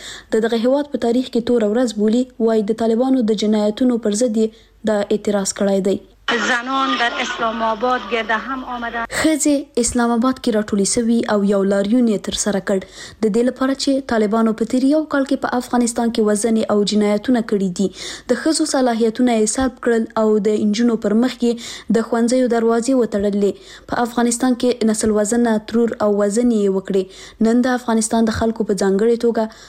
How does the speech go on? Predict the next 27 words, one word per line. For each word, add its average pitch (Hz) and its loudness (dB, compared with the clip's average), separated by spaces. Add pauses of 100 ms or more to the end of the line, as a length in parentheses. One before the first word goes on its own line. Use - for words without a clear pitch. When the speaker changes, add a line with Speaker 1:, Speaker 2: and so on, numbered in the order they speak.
(140)
Speaker 1:
د 220 -2
ښځو 226 0
لپاره 220 -2 (140)
توره 226 2
ورځ 196 -2 (140)
ده. 202 -8
Speaker 2:
مردم 254 -6
افغانستان، 247 -4
به 269 -2
خصوص 262 0
بر 240 -2 (100)
زنان 262 0
افغانستان 208 -2
هست. 202 -2 (340)
Speaker 1:
افغان 240 0
معترضو 226 0
ښځو 220 0
په 226 0
داسې 220 -2
حال 214 0
کې 202 0
په 214 -2
اسلام 208 0
آباد 220 -2
کې - -4
د 220 0
طالبانو 240 2